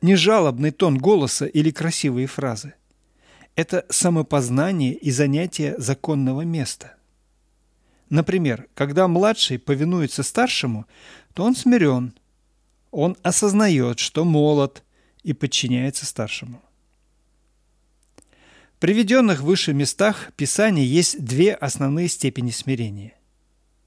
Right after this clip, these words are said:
Первое. Смирять самого себя. Второе. Позволить смирить себя. Смирение связано с любовью к истине.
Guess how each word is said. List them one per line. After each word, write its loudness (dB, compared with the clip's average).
Первое. -6
Смирять 2
самого -6
себя. -4
Второе. -10
Позволить 0
смирить 2
себя. -4
Смирение 2
связано 0
с -2
любовью -2
к -10
истине. -8